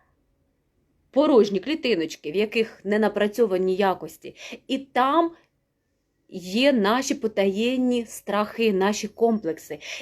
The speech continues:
І саме там на нас впливає наше оточення.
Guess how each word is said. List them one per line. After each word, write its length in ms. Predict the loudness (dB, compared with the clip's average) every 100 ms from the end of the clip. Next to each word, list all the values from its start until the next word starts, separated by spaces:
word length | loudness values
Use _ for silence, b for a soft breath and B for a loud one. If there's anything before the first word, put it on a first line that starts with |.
| B
І 80 | -8
саме 380 | 2 4 6 4
там 380 | 0 -2 0
на 120 | 0 2
нас 240 | 0 -2
впливає 580 | -6 -2 0 4 4 4
наше 360 | 0 -2 -2
оточення. 680 | -4 -4 -2 -2 -4 -10 -16